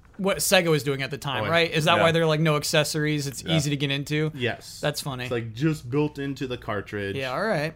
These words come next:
Speaker 1: Okay.
Speaker 2: Um,
Speaker 1: Super F X, what a time.
Speaker 2: Murder Mystery Weekend. Whoa. There was a Clue Murder Mystery Weekend?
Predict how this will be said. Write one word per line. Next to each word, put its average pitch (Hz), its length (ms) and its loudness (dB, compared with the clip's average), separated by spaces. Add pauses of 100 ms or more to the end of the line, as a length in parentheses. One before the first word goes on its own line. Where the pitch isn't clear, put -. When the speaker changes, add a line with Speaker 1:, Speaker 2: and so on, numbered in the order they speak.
(140)
Speaker 1:
Okay. 180 340 0
Speaker 2:
Um, 110 160 -2
Speaker 1:
Super 196 420 -2
F 226 240 -2
X, 190 300 0
what 165 120 0
a 185 40 -2
time. 170 440 -4
Speaker 2:
Murder 143 320 -10
Mystery 117 500 -8
Weekend. 107 600 -10 (260)
Whoa. - 380 -10 (260)
There 185 140 10
was 226 140 4
a 175 80 2
Clue 202 420 2
Murder 208 280 6
Mystery 180 440 2
Weekend? 202 640 0